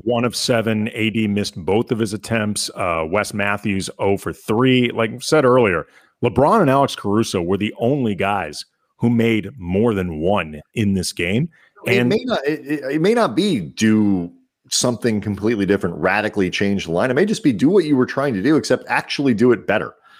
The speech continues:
Speaker 1: Here, though, is where I would say that even though it doesn't feel worse to me than, or different to me than what we saw last year when the Lakers lost the opening, uh, game against Portland, then in the next round, the opening game against Phe-, uh,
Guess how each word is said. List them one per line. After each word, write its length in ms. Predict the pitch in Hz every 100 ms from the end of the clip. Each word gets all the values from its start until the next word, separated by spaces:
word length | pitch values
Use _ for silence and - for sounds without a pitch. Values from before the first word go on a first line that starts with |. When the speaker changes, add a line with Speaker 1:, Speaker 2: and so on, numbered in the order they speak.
| - -
Speaker 1:
Here, 280 | 185 254
though, 280 | 240 175 139
is 240 | 123 113 95
where 180 | 113
I 140 | 113 104
would 160 | 98
say 280 | - 110 95
that 140 | 87 95
even 400 | 117 127 131 117
though 340 | 113 107 104 -
it 220 | 104 -
doesn't 320 | 139 160 131
feel 420 | - - 120 104
worse 560 | 80 76 90 120 127 -
to 100 | 135
me 360 | 135 135 127 -
than, 280 | 104 107 113
or 200 | 110 90
different 460 | 73 127 131 131
to 80 | -
me 160 | 120 120
than 200 | 98 92
what 180 | 110 117
we 60 |
saw 340 | 98 117 104 98
last 420 | 98 104 107 -
year 80 | 101
when 140 | 92
the 60 | 90
Lakers 580 | 98 101 104 98 90 - - _ _
lost 400 | 107 107 117 110
the 120 | 117 104
opening, 560 | 107 110 104 101 95 -
uh, 280 | 104 92 90
game 580 | 78 104 98 95 92 - _
against 520 | 104 - 95 90 - _
Portland, 480 | - 156 147 135 123
then 100 | 104
in 60 | 95
the 80 | 90
next 260 | 107 -
round, 200 | 110 98
the 100 | 90 -
opening 380 | 110 101 95 90
game 360 | 95 92 90 - _ _ -
against 360 | 92 90 -
Phe-, 260 | - 160 -
uh, 340 | 127 104 92